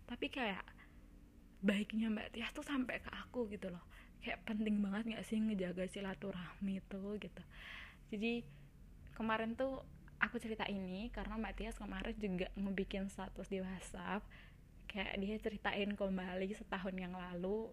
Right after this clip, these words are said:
dia ngerita bareng aku dengan tujuan yang sama gitu. Dan nggak nyangka kalau aku tuh adiknya temennya, dan bener-bener dia ngerasa ada temen juga di jalan gitu. Dan aku bersyukur banget waktu itu,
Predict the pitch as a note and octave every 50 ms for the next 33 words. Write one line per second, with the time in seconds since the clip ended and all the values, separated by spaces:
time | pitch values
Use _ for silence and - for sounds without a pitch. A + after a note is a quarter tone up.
0 | - - - G3+ G3+ G#3 G#3 G#3 G#3 G3+ G3+ - F#3+ F3+ F3+ F#3+ F#3+ - - -
1 | G3+ G#3 - - A3+ G#3+ G3 G3+ F#3+ F#3+ F#3+ F#3 F#3+ F3+ F3+ F#3 F3+ F3+ F#3 F#3+
2 | F#3 F3 - A#3 A3 A3 A3 G#3+ G3+ F#3+ G3 G3+ G3 F#3 F3+ - F#3+ F#3 - -
3 | - - - - - G3 F#3+ F#3+ F3+ A2 - F3+ G3+ A3+ B3+ C4 B3+ G#3+ G#3+ G3+
4 | - - - F#3+ F#3 F3+ - - - - G3 - - - G3+ - G#3 G3 G3 -
5 | - - F#3 F3+ - - F#3 F#3+ G3+ G#3+ A3+ A3+ G#3+ G#3 G3+ G3 F#3+ F#3+ F3+ F#3+
6 | F#3+ - - - - - - - - F#3+ F#3 F#3 F3+ E3+ E3+ F3+ F3+ F#3 F3+ F3
7 | F3+ F#3+ G#3+ A3 A3+ A#3+ - - - - - - - - G#3 G3 G3+ G3 F#3+ F#3+
8 | - - G3 F#3 E3+ - - - - - - G#3 G#3 G3+ - A#3 A#3+ A#3 A3+ A3
9 | A#3 G#3+ - - - - G#3+ G#3 F3 G#3+ G#3+ A3 A3+ A#3+ G#3+ G#3+ G3+ F#3+ F#3+ -
10 | F#3 F#3 F#3 - F#3+ - - B3+ A#3 G#3+ G3+ G#3 G3 - G#3+ - A3 G3 F#3 F3
11 | F3 E3+ F3 F#3 A3 - - G#3+ - - - G3+ F#3+ - - G3 G3+ G#3+